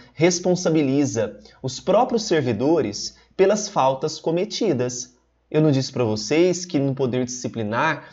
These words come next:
nós temos a apuração de infrações,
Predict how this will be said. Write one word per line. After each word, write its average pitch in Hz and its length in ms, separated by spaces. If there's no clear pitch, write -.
nós 127 220
temos 123 300
a 120 80
apuração 123 540
de 117 120
infrações, 127 1040